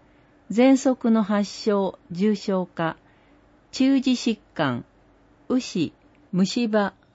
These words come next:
呼吸機能低下。インフォ、加熱式電子タバコも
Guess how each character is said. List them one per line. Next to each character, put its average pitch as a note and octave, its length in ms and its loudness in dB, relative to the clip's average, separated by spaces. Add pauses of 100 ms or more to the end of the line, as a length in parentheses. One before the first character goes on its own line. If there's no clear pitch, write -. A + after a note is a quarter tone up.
(640)
呼 A3+ 120 -2
吸 C#4 360 0
機 B3+ 200 0
能 F#3+ 240 2
低 D#3+ 340 -4
下。 D3 280 -8 (2500)
イ D4 180 8
ン B3 40 4
フ - 180 -4
ォ、 D3 160 -2 (640)
加 A#3 140 0
熱 C4+ 280 2
式 - 480 -6
電 C4 220 4
子 - 140 -6
タ B3+ 160 -2
バ A#3 140 -2
コ F#3+ 140 -6
も D#3+ 260 -2